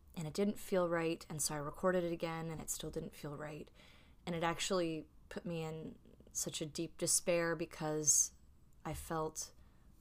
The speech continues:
like I, you know, I felt like there was no point. I was like, "There's no point in continuing and doing this anymore," and I'm a terrible artist. I'm a bad artist. I should never, ever even try to make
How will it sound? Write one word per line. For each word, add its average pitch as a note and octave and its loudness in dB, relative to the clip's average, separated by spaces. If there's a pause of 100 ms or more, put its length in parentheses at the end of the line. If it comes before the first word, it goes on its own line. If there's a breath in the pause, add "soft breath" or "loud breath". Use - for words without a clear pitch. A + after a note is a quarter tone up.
(280 soft breath)
like D#3 -6
I, D#3 0 (1600)
you E3+ -6
know, A#2 -10 (1040 soft breath)
I F#3 4
felt G3+ 4
like G#3 2
there G3+ 8
was F#3 6
no G3+ 8
point. F3 2
I - 0
was D#3 0
like, D#3 0
"There's F3 0
no B3+ 8
point A#3+ 4
in G3 4
continuing F3 2
and E3 -2
doing E3+ 6
this E3 0
anymore," D#3+ 0
and D3 -6 (720)
I'm G#3 8
a G3+ 8
terrible G3+ 8
artist. F3 8
I'm E3+ 0
a D#3+ 0
bad E3+ 6
artist. E3 2
I E3 0
should D#3+ -2
never, E3 -4 (460 loud breath)
ever F#3 12
even F3 4
try E3+ 2
to D#3+ 2
make D#3+ -4